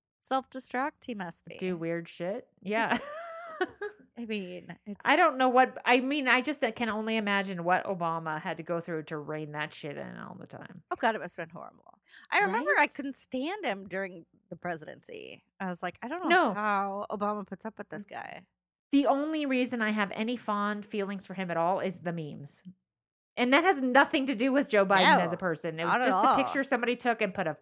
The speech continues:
Speaker 2: funny <laughs> caption to.
Speaker 1: Yeah, no, I think there was, like, a hot, like, month maybe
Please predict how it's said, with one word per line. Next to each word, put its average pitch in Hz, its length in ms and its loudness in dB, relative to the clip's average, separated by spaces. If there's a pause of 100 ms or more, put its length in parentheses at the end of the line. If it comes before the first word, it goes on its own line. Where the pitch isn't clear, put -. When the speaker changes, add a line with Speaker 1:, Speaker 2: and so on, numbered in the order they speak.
Speaker 2:
funny 262 240 4
<laughs> 254 120 4
caption 196 420 2
to. - 180 4
Speaker 1:
Yeah, 208 80 -2
no, 381 540 2
I 440 100 0
think - 160 -10
there 640 140 -4
was, 571 160 -4
like, 427 180 2
a 262 60 -2
hot, 277 400 6
like, 214 120 -6
month 185 640 -6
maybe 147 600 -6